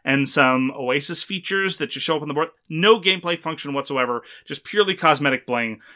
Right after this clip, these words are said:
So obviously, if you're gonna go for one of the two editions of Camel Up, I think the second edition is a marvelous step forward in that sense,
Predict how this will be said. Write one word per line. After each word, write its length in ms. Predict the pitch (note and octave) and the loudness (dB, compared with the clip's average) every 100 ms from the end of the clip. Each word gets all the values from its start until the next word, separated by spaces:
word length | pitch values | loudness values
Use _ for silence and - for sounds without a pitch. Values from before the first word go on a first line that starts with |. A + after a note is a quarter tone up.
| - | -12
So 220 | - D#3 | 2 4
obviously, 420 | F3 F3+ F3 F3+ D#3 | 4 2 -2 0 -2
if 100 | D3 | -4
you're 60 | |
gonna 140 | D#3 C#3+ | -8 -4
go 440 | C3 D#3+ E3 D#3+ | 2 4 6 4
for 680 | C#3+ C#3 C3+ C3 B2+ B2 B2 | 0 -2 0 2 2 0 -4
one 260 | C3+ C#3+ | 0 2
of 80 | C#3 | 2
the 60 | B2+ | 0
two 120 | C#3 | -2
editions 400 | C3 B2+ B2 A2 | -2 -2 -4 -6
of 120 | G#2+ | -6
Camel 300 | - B2 A#2+ | -2 0 0
Up, 140 | A#2 A#2 | -2 -2
I 100 | A2+ | -4
think 200 | C#3+ C#3 | -6 -6
the 60 | |
second 340 | - C#3 B2 A#2 | -4 -2 -2 -6
edition 260 | B2 B2 | -6 -6
is 100 | G#2+ | -8
a 80 | A2 | -8
marvelous 500 | A2 C#3 F#3+ D#3 C#3+ | -2 2 2 2 -2
step 180 | C#3+ - | -2 -4
forward 180 | B2+ A2+ | -6 -4
in 60 | |
that 240 | A2+ A#2+ - | -6 -8 -8
sense, 260 | A2 G2+ | -12 -12